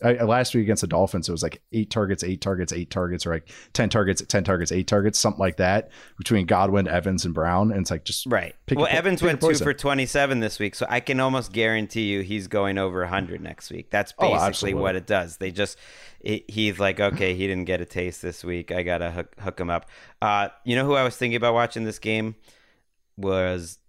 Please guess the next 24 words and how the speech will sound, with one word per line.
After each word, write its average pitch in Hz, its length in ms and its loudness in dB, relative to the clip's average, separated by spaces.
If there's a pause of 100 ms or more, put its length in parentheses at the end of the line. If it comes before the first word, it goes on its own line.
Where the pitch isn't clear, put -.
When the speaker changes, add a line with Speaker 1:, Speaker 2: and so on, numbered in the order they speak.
(140)
Speaker 2:
Tom 101 240 0
Coughlin 92 540 0 (960)
and 87 480 -4
David 95 320 -4
Caldwell, 92 480 -2 (240)
the - 60 -18
former, 87 520 -8
uh, 90 260 -8 (1080)
Speaker 1:
Yeah. 90 200 -4
Speaker 2:
Jaguars 85 320 -6
G 90 200 -6
M. 82 200 -8 (1120)
And 98 200 0
I 95 160 2
was 95 180 -2
thinking 90 800 -2 (540)
they're 98 180 0
watching 98 420 0
Lenny 98 220 0
Fournette 92 520 -2 (580)
light 98 360 0
up 107 260 2 (220)
the 104 200 -6
Eagles, 92 580 -4